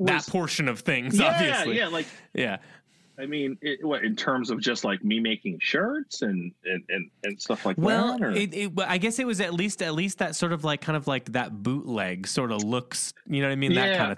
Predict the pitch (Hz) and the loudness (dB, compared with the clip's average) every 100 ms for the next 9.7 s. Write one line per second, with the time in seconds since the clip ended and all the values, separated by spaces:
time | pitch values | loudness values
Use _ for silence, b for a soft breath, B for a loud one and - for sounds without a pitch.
0 | 165 202 196 139 117 117 123 131 135 123 | 2 2 0 -2 -4 -2 0 0 -2 -2
1 | 117 101 95 92 95 104 107 110 - 120 | -2 -2 -2 -2 0 0 0 -2 -2 -2
2 | 110 104 101 98 98 92 - 110 101 104 | 0 0 0 2 0 -2 -2 0 2 2
3 | 95 101 95 139 107 101 104 101 123 143 | 0 0 0 0 2 2 0 0 0 0
4 | 151 139 - 131 123 - 110 104 107 104 | 0 0 0 0 -2 -2 -2 0 0 0
5 | 107 127 123 127 127 110 104 101 113 107 | -2 -2 -2 0 -2 0 0 0 0 0
6 | 113 127 _ - 110 87 85 85 90 - | -2 -4 _ -2 0 2 0 0 -2 -6
7 | _ _ - - 104 120 120 113 107 104 | _ _ -8 0 2 2 0 0 2 2
8 | 95 - 123 123 - 131 - 110 110 214 | 0 -2 0 0 0 0 0 0 0 2
9 | 214 214 - 110 - 104 98 | 2 0 -2 0 2 0 -2